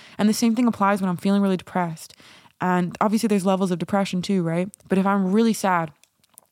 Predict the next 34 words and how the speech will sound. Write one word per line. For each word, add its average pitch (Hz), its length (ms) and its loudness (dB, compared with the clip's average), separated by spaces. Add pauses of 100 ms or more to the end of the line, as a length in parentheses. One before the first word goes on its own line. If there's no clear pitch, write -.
and 175 100 0
I'm 180 80 0
in 190 140 2
bed 185 180 2
for - 180 -6
ages 165 540 -2 (420)
and 180 140 -2
I'm 165 120 -2
just 175 220 -4
like, 165 260 -2 (140)
"Ugh, 190 280 0 (640)
how 208 120 0
am 208 80 2
I 214 80 0
gonna, 196 420 -4
how - 100 -16
am 214 60 -4
I 208 60 -2
gonna 196 140 -2
do 190 240 -2
anything? 196 240 -2
How 175 100 -6
am 202 60 -4
I 208 80 -2
gonna 190 120 -4
get 185 140 -2
up? 196 160 -2
How 196 100 -8
am 196 80 -2
I 196 60 -2
gonna 185 140 -6
get 190 160 -4
into 185 160 -8
bed? 185 260 -2